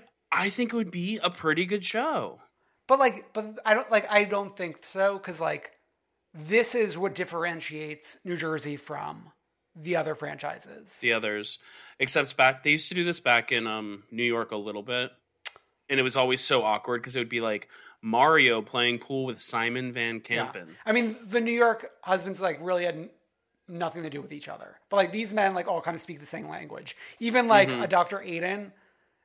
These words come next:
Speaker 2: like, can still hang.
Speaker 1: Well, 'cause, yeah, they live in Jersey, and you have to be a certain way to live in Jersey, I feel like.
Speaker 2: Yeah, yeah. But, I mean, the funniest thing is, like, the one who is, like, the least connected in real life to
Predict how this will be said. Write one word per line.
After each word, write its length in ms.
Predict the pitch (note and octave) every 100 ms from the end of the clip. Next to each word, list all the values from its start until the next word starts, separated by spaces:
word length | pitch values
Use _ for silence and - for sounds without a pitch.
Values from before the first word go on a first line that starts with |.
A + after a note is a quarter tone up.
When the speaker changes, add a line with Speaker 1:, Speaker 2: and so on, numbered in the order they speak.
| _
Speaker 2:
like, 160 | F3+ F3
can 160 | E3+
still 260 | D#3 F#3 D#3
hang. 500 | D3 C#3+ - D3+ D3 _ _ _ _ _ _ _
Speaker 1:
Well, 100 | B3+
'cause, 160 | C4 G3
yeah, 160 | D3+ G#2+
they 160 | D3+
live 180 | F3 G3
in 140 | G3
Jersey, 320 | E3+ C#3+ A#2+ A#2+
and 80 |
you 60 | A#2
have 120 | C#3+
to 60 | D#3
be 80 | C#3+
a 60 |
certain 280 | - B2 A#2
way 180 | A2 G#2+
to 80 | G2+
live 120 | G2
in 120 | G2+
Jersey, 380 | G#2 F#2+ F#2 F#2+
I 60 | E2+
feel 200 | - F#2+
like. 80 | D#3+
Speaker 2:
Yeah, 240 | C3+ A#2 - _
yeah. 220 | C3+ B2 - _ _ _ _ _ _ _
But, 460 | - E3+ E3 F3 - _ _
I 140 | F#3 F#3+
mean, 260 | F#3 F3+ -
the 100 | F#3
funniest 460 | G#3 G#3+ B3+ C#4+ -
thing 160 | G3+
is, 80 | F#3
like, 360 | E3+ D#3 - D#3+
the 100 | F3+
one 340 | E3 F3+ G#3
who 240 | A3 C4 A3+
is, 540 | G3 F3 D#3+ D3+ - _ _ _ _ _ -
like, 200 | D#3+ D3
the 140 | F#3
least 360 | F3 F#3 F#3 -
connected 500 | F#3+ F3+ D#3 - F3
in 180 | E3+ E3
real 220 | D#3+ E3
life 560 | E3 D#3+ E3 - - _ _ _ _ -
to 640 | - F3+ D#3+ D#3 D3+ C#3